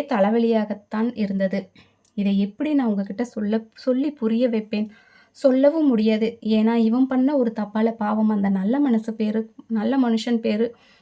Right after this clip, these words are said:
கெட்டுரும். அதுக்காக தான் நான் பார்த்துட்டு இருக்கேன்" என்று தனக்கு தானே பேசிக்கொண்டு அமர்ந்திருந்தாள் சுவாதி. பிறகு ஞாயிற்றுக்கிழமை வந்தது. அப்பொழுது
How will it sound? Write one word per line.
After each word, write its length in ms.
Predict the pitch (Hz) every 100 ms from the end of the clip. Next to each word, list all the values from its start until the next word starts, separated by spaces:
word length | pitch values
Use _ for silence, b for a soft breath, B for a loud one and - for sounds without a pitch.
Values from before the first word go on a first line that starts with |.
| b b
கெட்டுரும். 480 | - 214 220 226 233 b b 208
அதுக்காக 440 | 226 285 302 294
தான் 180 | 302 311
நான் 120 | 240
பார்த்துட்டு 360 | 214 202 226 220
இருக்கேன்" 380 | 214 214 202 -
என்று 340 | 220 220 220 233 -
தனக்கு 360 | 247 269 294
தானே 260 | 277 233 220
பேசிக்கொண்டு 600 | 214 214 220 233 226 220
அமர்ந்திருந்தாள் 760 | 233 202 214 220 208 202 208 226
சுவாதி. 400 | 226 196 185 214 - b b b b b
பிறகு 340 | 277 269 208 220
ஞாயிற்றுக்கிழமை 720 | 233 190 202 220 226 202 190 214
வந்தது. 380 | 220 185 190 180 190 _ _ _ 202
அப்பொழுது 420 | 202 214 196